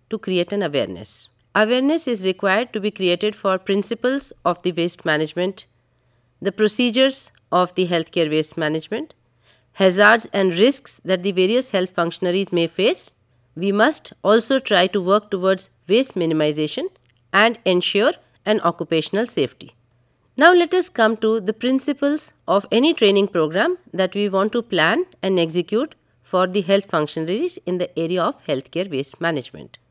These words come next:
The principles are, to begin with, we must do a need analysis and all the programs should be prepared need-based. They should be specifically tailored to the targeted population.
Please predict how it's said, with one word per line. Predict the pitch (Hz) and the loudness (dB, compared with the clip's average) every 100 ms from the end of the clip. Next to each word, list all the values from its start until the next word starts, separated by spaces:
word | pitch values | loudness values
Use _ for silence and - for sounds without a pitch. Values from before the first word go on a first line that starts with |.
| _ | _
The | - 190 | -4 -2
principles | 240 277 320 330 - 359 349 - | 0 2 2 2 0 0 0 4
are, | 175 180 - _ - | 4 4 0 _ -6
to | 262 | -4
begin | 208 269 381 339 | 0 4 6 6
with, | 220 220 - | 4 0 -2
we | 226 | -2
must | 233 294 339 | 0 0 -2
do | 190 233 - | -2 -2 0
a | 214 | 2
need | 208 240 - - | 4 2 0 -2
analysis | 165 143 147 - 269 - - _ _ - | 0 0 -2 -4 -6 -8 -18 _ _ 0
and | 208 214 - _ | 2 0 -6 _
all | - 254 302 | 2 2 2
the | 330 | 0
programs | 226 175 175 175 220 - _ | 0 0 2 0 -2 -10 _
should | - 208 170 | -2 -2 -2
be | 208 202 _ _ | -4 -6 _ _
prepared | 196 190 190 220 - - | -2 2 4 2 0 0
need-based. | 202 190 135 107 104 - - _ _ | 2 2 0 -4 -6 -10 -18 _ _
They | 175 254 | 0 2
should | 269 311 254 | 2 0 0
be | 311 | 0
specifically | 302 - 208 240 269 269 285 294 | 0 -2 -2 -2 -2 0 -2 0
tailored | - 226 254 269 | 2 4 6 4
to | 208 | 2
the | 175 | 0
targeted | 180 175 180 185 185 | 2 2 2 -2 -2
population. | - 151 175 180 - 311 | -2 -2 0 -2 -2 -8